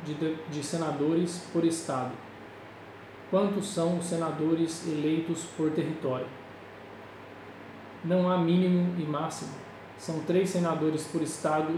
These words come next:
e Distrito Federal. Não há senadores eleitos para território, porque esses não são entes federados. O Senado Federal serve para representar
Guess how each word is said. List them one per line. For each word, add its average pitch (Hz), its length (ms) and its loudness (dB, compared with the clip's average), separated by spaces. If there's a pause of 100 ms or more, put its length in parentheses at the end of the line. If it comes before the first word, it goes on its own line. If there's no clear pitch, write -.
e 156 60 -2
Distrito 160 460 -4 (100)
Federal. 156 380 0 (1200)
Não 170 300 4
há 170 100 4
senadores 156 640 0
eleitos 151 520 0
para 151 220 0
território, 143 560 0 (720)
porque 165 500 2 (460)
esses 170 320 0
não 175 160 4
são 180 260 2 (140)
entes 175 380 0
federados. 151 720 0 (1600)
O - 40 -12
Senado 165 360 2
Federal 156 400 4
serve 160 360 -2
para 156 200 4
representar 151 800 0